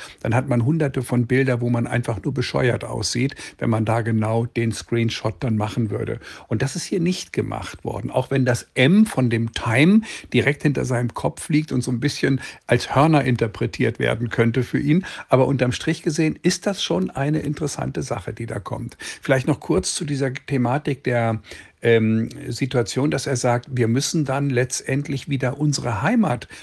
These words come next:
zurückgewinnen. Ich hab öfters schon darüber gesprochen, das kommt immer wieder auch mal als Rückfrage hier bei mir an.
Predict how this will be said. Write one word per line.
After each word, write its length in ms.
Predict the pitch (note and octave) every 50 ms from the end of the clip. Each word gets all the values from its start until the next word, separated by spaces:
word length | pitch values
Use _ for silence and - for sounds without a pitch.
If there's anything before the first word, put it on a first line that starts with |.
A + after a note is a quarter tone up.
| - - -
zurückgewinnen. 1080 | - - C#3+ A#2+ D#3 - - - - - B2 A2+ B2 A#2 A2 A2 G2+ G#2 A2+ A2+ A#2 - - - - - - - -
Ich 160 | - - C#3+
hab 140 | C#3 - -
öfters 320 | D#3+ E3 - - E3+ D3+
schon 200 | - - D3+ D3+
darüber 320 | D3 C#3+ C#3 D3 C#3+ C#3 C3
gesprochen, 580 | C3+ C3 - - - D#3 D3+ - - D3 B2+
das 200 | A#2+ - - -
kommt 260 | - - A#2+ B2 B2+
immer 280 | - C#3 C#3 C#3 C3+ C3
wieder 360 | C#3 C3 C3 B2+ B2+ B2+ B2 - - - - - - - _
auch 220 | - A#2+ A#2+ - -
mal 140 | B2 C3
als 300 | - - A#2+ A2+ - -
Rückfrage 520 | C#3 D#3+ - - - - - A#2+ A#2+ A2+ B2
hier 160 | A2+ A#2 A2+
bei 140 | A2 A2 A2
mir 240 | A2+ A#2 A2+ - A#2
an. 400 | A2 A2 A#2 C3 D3+ F3+ G3+